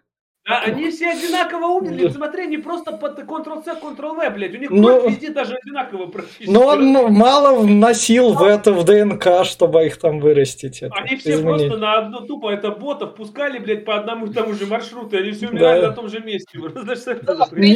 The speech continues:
Speaker 3: принципе, они, они тестировали как раз ее как биооружие,
Speaker 2: Да.
Speaker 3: проверяли, могут ли они сделать идеальную еще раз такую
Speaker 2: Мгм.
Speaker 3: Элис, э,
Speaker 2: Ну да.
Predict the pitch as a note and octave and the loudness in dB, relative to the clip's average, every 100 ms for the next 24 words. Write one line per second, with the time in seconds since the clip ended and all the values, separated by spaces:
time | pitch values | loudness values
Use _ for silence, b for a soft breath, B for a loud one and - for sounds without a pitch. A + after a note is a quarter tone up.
0 | B3 A3 - A3+ G#3+ G#3+ A#3+ B3+ - _ | 4 -2 0 2 4 2 0 -2 -2 _
1 | G#3 G#3 B3+ C4+ C#4 - D4 C4+ A3 G#3 | -4 -4 -4 -8 -10 -6 -4 0 0 0
2 | G#3 G3+ A3+ G#3+ - G3 F#3 F#3+ _ G#3 | -2 2 2 2 -4 -8 -8 -10 _ 0
3 | G3 G#3+ C#4 A#3 - E3 D3+ F3 F#3 E3+ | 0 0 -2 -4 -2 2 6 6 4 2
4 | - _ - C4 C#4+ - - G3+ G3 G#3+ | -4 _ 0 0 2 -4 -4 -4 -2 -4
5 | F#3+ G#3+ G#3 - F#3+ - G#3+ G3+ F#3+ F3+ | 0 0 0 -6 -10 0 2 2 -2 -6
6 | F3+ F3 C#3+ - - - E3+ D#3+ - G#3+ | -6 -8 -10 -10 -10 -4 -4 -4 -4 -8
7 | - D#3 - - A#3 C#4 - - E3 D#3 | -6 -6 -6 0 0 0 -4 -8 -8 -4
8 | D3+ D3+ D3 D3 C#3 C#3 C3 _ _ _ | -4 -4 -4 -6 -6 -8 -12 _ _ _
9 | _ _ E3 E3 D#3 D3+ | _ _ -8 -4 -2 -4